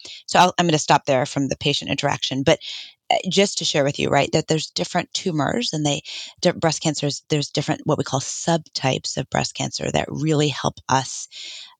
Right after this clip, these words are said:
decide what the best treatment is going to be for you. And so, you know, if Ms. Miller had a stage two triple negative, meaning estrogen,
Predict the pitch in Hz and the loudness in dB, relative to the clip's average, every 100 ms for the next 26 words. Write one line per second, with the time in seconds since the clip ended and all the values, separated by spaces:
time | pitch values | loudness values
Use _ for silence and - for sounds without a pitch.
0 | _ _ - - 143 139 175 233 254 170 | _ _ -4 0 0 2 4 2 0 -2
1 | 170 160 139 - - - - 143 - - | -2 0 -2 -4 -8 -6 -2 -2 -4 -4
2 | 147 - 139 123 - - 127 - 147 139 | -4 -2 -4 -4 -6 -6 -6 -6 -2 0
3 | 135 - - _ - 160 - 143 135 - | 0 -2 -8 _ -2 0 2 2 2 -8
4 | - - 170 156 - - - - 165 147 | -10 0 4 4 0 -2 0 2 2 4
5 | 156 147 151 147 143 - 143 135 - 151 | 4 4 4 2 0 0 0 0 -2 0
6 | 135 - 147 - 147 220 233 233 - - | 0 0 -2 0 0 2 0 -2 -2 0
7 | 147 131 - - 143 - 143 143 143 | 0 0 -2 -2 -2 -4 0 0 0